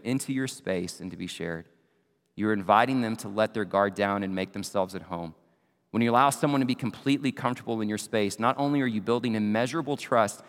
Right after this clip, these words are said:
but you are sending them the message that they can be wholly and completely themselves. Hospitality matters because it deepens existing relationships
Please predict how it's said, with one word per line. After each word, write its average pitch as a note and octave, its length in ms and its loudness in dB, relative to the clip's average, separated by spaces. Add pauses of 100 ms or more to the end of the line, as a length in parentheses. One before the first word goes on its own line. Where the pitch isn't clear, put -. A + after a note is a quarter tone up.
(200)
but C3+ 120 2
you B2 120 2
are A2 60 2
sending D#3+ 380 -2
them C#3+ 120 2
the C3 60 2
message A#2 340 0
that G#2+ 140 -10
they B2 100 0
can C3 160 -2
be A2 100 0
wholly D3+ 640 0
and A#2 160 -4
completely C3+ 560 -4
themselves. G#2+ 720 -6 (760)
Hospitality B2+ 840 0
matters G#2 420 0
because G2+ 300 -8
it F#2 180 -12
deepens A2 540 -2
existing F#2+ 480 -8
relationships F2+ 800 -8